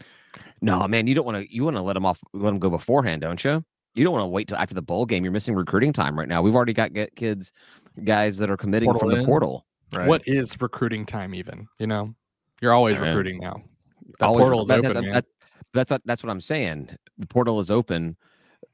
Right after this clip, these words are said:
Speaker 1: There's guys out there. You wanna get 'em before anybody else does. You don't wanna be picking up the Slim Pickens come February or something. You wanna get the, the best, the best you can get right now. So wouldn't you wanna get rid of your coach and bring in somebody else that can get their,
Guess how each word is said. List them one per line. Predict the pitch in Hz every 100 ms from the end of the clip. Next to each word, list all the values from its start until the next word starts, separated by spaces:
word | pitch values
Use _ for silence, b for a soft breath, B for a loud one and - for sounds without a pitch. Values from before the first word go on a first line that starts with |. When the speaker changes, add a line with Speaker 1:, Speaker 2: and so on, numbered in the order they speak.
| _ _ - _
Speaker 1:
There's | 110 104 85
guys | 101 101
out | 98 98
there. | - 104 101 101
You | 101 98
wanna | 101 82
get | 101
'em | 98 92
before | 82 95 - 98
anybody | 95 87 85
else | 92 101
does. | 87 82
You | 87
don't | 107
wanna | 101
be | -
picking | 101 92
up | 90
the | 85 82
Slim | - 95 95
Pickens | - 104 92 78 -
come | 95 82
February | 78 90 113 90 76 76
or | 71
something. | - 78 85 82
You |
wanna | 95
get | 90 -
the, | - B B B
the | 78
best, | 92 87
the | 78
best | 90 87
you | 80
can | 82
get | 82
right | 80 80
now. | 69 92 104 - - b b _
So | - 87 73 - _ _ _ _ _ _ 78
wouldn't | 87 104 101
you | 95
wanna | 92 90
get | 78 80
rid | 92
of | 92
your | 87
coach | 101 98 - - - _ _ _ _ -
and | 87 82 76
bring | 90 90
in | 87
somebody | - 92 87
else | 90 -
that |
can | 87
get | 85 76
their, | 87 90 90